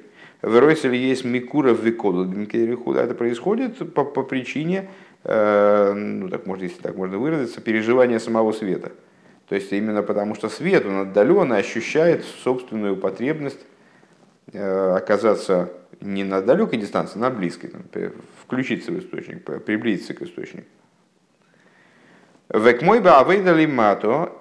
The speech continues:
и как служение снизу, найса рыцой алидей асогаве избойнос бе-, бе-, бейликус бегдула савая.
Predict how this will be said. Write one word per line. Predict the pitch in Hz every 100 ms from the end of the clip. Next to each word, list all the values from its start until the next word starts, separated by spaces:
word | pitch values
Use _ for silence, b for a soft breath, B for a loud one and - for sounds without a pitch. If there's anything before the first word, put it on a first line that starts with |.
| -
и | 123 117
как | 160 180
служение | 170 165 202 208
снизу, | 202 214 214 120 107
найса | 135 208 220 165 131
рыцой | 123 - 202
алидей | 180 120 113 131 190 202 - B B B -
асогаве | 117 139 147 139 - 113 104 117 131 147 143
избойнос | 117 104 98 95 107 120
бе-, | 117 113
бе-, | 104 113
бейликус | 107 98 - 92 107
бегдула | - 101 98 123 113
савая. | 110 98 95 87 87 156